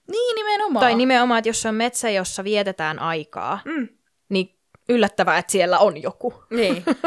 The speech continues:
Speaker 2: <laughs>
Speaker 1: Niin, ja varsinkin, koska metsäthän on jonkun maata,
Speaker 2: Mhm.
Speaker 3: Mm.
Speaker 1: niin kyllä se saa käyskennellä omilla maillaan.
Speaker 3: Mm. Niin.
Speaker 1: Jos, niin kuin, jos se on ollut hänen maataan,
Speaker 3: Joo.
Speaker 1: niin kuka sen tietää?
Speaker 3: Niin, nimenomaan.
Speaker 1: Varsinkin, jos se sen kotitalo oli siinä, että mitä jos se vaikka omisti vielä siitä pläntin maata.
Speaker 3: Mm.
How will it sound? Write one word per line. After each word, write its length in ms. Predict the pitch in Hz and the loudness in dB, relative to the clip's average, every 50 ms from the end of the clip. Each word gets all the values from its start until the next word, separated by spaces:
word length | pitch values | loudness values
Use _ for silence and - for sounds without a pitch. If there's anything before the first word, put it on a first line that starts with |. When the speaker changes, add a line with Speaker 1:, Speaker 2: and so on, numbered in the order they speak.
| 269 - | -4 -4
Speaker 2:
<laughs> 340 | _ - - - - - 285 | _ -14 -12 -12 -10 -10 -10
Speaker 1:
Niin, 280 | 370 403 403 403 392 - - | -10 -10 -10 -12 -12 -12 -12
ja 120 | 320 294 | -6 -2
varsinkin, 440 | 302 370 415 415 415 415 330 311 302 | 0 0 0 0 -2 -6 -10 -10 -8
koska 300 | - 294 285 - 294 - - | -6 -6 -4 -4 -4 -4 -4
metsäthän 500 | 294 330 339 - - 277 - - 294 269 | -4 -6 -6 -4 -4 -4 -4 -2 -4 -2
on 200 | - 311 302 277 | -2 -2 -2 -2
jonkun 300 | 277 269 262 233 233 214 | 0 -2 -2 -2 -2 -2
maata, 340 | 214 208 196 - - - 214 - | -2 -2 -4 -6 -8 -10 -8 -4
Speaker 2:
Mhm. 220 | 226 247 240 247 262 | -2 -2 -2 -2 -2
Speaker 3:
Mm. 160 | 247 220 208 - _ _ - | -4 -6 -8 -12 _ _ -18
Speaker 1:
niin 100 | 403 381 | -4 2
kyllä 200 | 554 554 415 320 | 2 4 4 2
se 100 | - 453 | 0 -2
saa 180 | - 523 480 - | -2 -2 -2 0
käyskennellä 520 | - 349 285 - - 254 233 226 214 208 | 0 0 0 0 -2 -2 -2 -2 -2 -2
omilla 300 | - - 214 196 185 185 | -2 -2 -4 -4 -4 -6
maillaan. 440 | 180 185 180 175 165 160 240 240 240 226 | -8 -10 -12 -14 -10 -8 -6 -6 -6 -6
Speaker 3:
Mm. 60 | 392 | -8
Niin. 160 | 339 262 226 - _ _ _ _ _ _ _ _ _ _ _ _ _ _ _ _ _ _ _ _ _ _ - | -10 -10 -10 -12 _ _ _ _ _ _ _ _ _ _ _ _ _ _ _ _ _ _ _ _ _ _ -4
Speaker 1:
Jos, 280 | 277 254 - - - - | -2 -2 -2 -4 -6 -4
niin 220 | - 240 233 202 190 | -2 -2 -2 -2 -2
kuin, 120 | 214 220 | -4 -2
jos 160 | 214 208 - | -2 0 2
se 100 | - 294 | 2 2
on 100 | 349 349 349 | 4 4 2
ollut 160 | 294 233 202 | 0 0 0
hänen 220 | - - 233 196 | -2 -2 -2 -2
maataan, 200 | 202 - - 208 | -4 -4 -4 -2
Speaker 3:
Joo. 120 | 185 156 233 | -2 -2 -2
Speaker 1:
niin 160 | 285 320 - | -4 -6 -8
kuka 240 | - - - - 226 | -10 -14 -20 -14 -12
sen 200 | - - 311 294 | -10 -8 -8 -6
tietää? 280 | 220 202 160 165 - - | -6 -6 -6 -6 -6 -6
Speaker 3:
Niin, 220 | 226 185 190 190 _ _ _ _ - | -6 -8 -10 -12 _ _ _ _ -14
nimenomaan. 340 | 262 233 214 220 220 196 | -12 -10 -10 -10 -8 -6
Speaker 1:
Varsinkin, 300 | - 247 233 233 226 226 | -4 -4 -2 -2 -2 -2
jos 80 | 220 220 | -2 -2
se 100 | - 220 | -2 -2
sen 120 | 220 233 | -2 0
kotitalo 480 | 233 247 240 226 202 196 190 185 185 175 | 0 0 0 0 0 2 2 0 0 -2
oli 180 | 185 190 170 - | -2 -6 -8 -8
siinä, 220 | - 190 202 208 | -8 -10 -10 -10
että 100 | 208 - | -8 -8
mitä 140 | 233 220 190 | -6 -6 -6
jos 100 | 208 - | -6 -6
se 60 | 262 | -6
vaikka 160 | 269 - - | -6 -4 -4
omisti 360 | 285 349 330 254 - - 214 | -4 -4 -4 -4 -6 -6 -4
vielä 200 | 190 190 175 180 | -2 -2 -2 -2
siitä 260 | 180 - - 180 180 - - _ - | -4 -6 -4 -4 -4 -4 -6 _ -8
pläntin 320 | - 180 156 190 185 175 | -6 -6 -4 -6 -8 -8
maata. 280 | 185 220 185 - - 220 | -8 -6 -8 -6 -6 -8
Speaker 3:
Mm. 140 | 202 196 | -8 -8